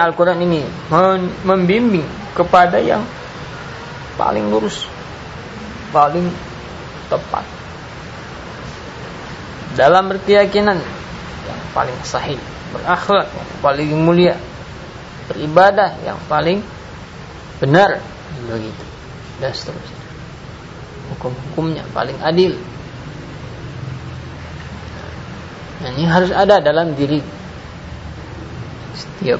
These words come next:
mukmin, terkhusus yang ingin belajar mendalami Al-Quran ini. Ayat seperti ini harus dia tanamkan, adanya ta'zim terhadap Al-Quran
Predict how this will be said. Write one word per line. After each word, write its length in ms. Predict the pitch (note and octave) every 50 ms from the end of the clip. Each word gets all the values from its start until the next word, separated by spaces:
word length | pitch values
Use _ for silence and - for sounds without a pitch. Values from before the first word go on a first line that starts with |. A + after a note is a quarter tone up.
| - C3+
mukmin, 480 | A#2 - - D3+ C#3+ C#3+ C#3+ B2+ A#2+ A2+ -
terkhusus 640 | C#3+ B2 A#2+ - D#3 C3 - - E3+ D3+ - - -
yang 160 | B2+ C3 -
ingin 320 | C3 D#3+ F3 E3+ D#3 C3+ A2+ - -
belajar 480 | - C#3 C#3+ E3+ F#3+ F#3+ F3+ F3 D3 G2 - - - - - - - - - - - - - - - - - - - - - - - - - C#3
mendalami 480 | C3+ C#3 C#3+ D3 D#3 F3 G3 G3+ F#3+
Al-Quran 500 | D#3 D3 D3 D3 D3+ D3+ D#3+ E3 F3+ G#3
ini. 80 | B3 C4+ A#3 - - - - - - - - - - - - - - - - - - - - - - - - - - - - - - - - - - - - - -
Ayat 320 | - - B2 B2+ C3+ B2+ -
seperti 400 | - C3 B2 A#2 A2+ B2 A#2 A2+
ini 80 | A2+
harus 180 | A2 G#2+ G#2 - -
dia 240 | - A2+ A2 A2+ A#2 A#2 - - - - - - - - - - - - - - - - - - - -
tanamkan, 560 | - - - A#2 A2+ A2 A2 - - - - - - - - - - - - - - - - - - - - - - - - - - - - - - - - - - - - - C#3
adanya 480 | C3+ C#3 B2 A#2+ B2 A2+ A2+ G2+ F#2+ - - - - - - -
ta'zim 480 | B2 A2+ C#3+ C#3 C3+ D3 E3 D#3+ C#3
terhadap 320 | B2+ C3 C3 C3 C3 - G2+
Al-Quran 420 | A2 - - - - - - -